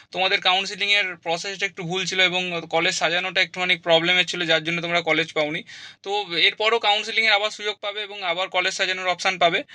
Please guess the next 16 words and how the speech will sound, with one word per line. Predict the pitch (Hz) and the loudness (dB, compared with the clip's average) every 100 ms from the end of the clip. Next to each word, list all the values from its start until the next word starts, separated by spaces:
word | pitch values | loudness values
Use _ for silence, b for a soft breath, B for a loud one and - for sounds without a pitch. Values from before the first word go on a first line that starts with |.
| B B - | B B -12
তো | 185 | -6
তখন | 175 180 196 | -2 0 2
অবশ্যই | 185 190 214 | 0 -2 -2
আমি | 202 | -2
ভিডিও | 180 180 202 | 0 0 0
করবো, | 196 202 | -2 -4
সেই | 202 196 | -6 -4
ভিডিওটা | 180 185 185 | -2 2 2
অবশ্যই | 175 175 185 | 0 0 0
দেখে | 170 185 | 0 0
নিও | 196 | -2
শেষ | 220 165 | -6 -8
পর্যন্ত | - 175 | -8 -2
দেখার | 165 170 170 | 0 0 -2
জন্য, | 165 185 254 B B B - | -4 -10 -12 B B B -12
এবং | 165 175 175 | -8 -6 -8